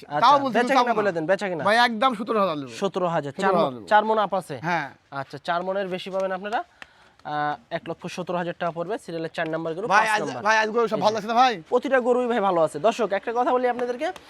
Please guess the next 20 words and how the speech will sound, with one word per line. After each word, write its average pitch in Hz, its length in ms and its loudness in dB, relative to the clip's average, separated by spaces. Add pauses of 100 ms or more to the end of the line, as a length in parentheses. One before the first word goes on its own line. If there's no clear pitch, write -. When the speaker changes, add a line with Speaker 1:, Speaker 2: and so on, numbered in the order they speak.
(220)
Speaker 1:
যারা 226 220 2
গরু, 285 260 0 (220)
গরু 254 180 2
নিতে 262 220 -2 (100)
চাচ্ছেন 214 460 0
বা 190 120 2
নিবেন 196 220 2
Speaker 2:
আর 254 80 4
আমি 240 340 2
Speaker 1:
ভাবতে 339 40 6
Speaker 2:
বলবো 320 200 4
Speaker 1:
আছেন 302 100 8
Speaker 2:
ভাই, 277 120 6
দর্শক 269 200 4
ভাইকে, 247 260 4
বুঝছেন? 269 340 2
Speaker 1:
হ্যাঁ। - 600 -16
Speaker 2:
যারা 214 260 4
গরু 233 260 2 (100)
নিবে, 226 220 2